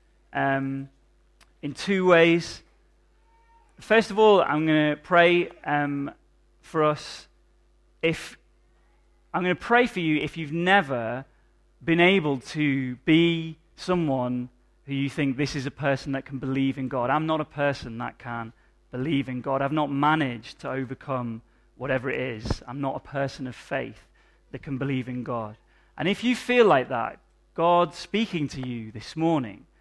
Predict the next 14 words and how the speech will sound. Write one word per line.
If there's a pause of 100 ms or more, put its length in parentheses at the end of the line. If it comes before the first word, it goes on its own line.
(280)
and
he
wants
you
to
know
that
faith
comes (340)
when
you
hear (100)
the
message,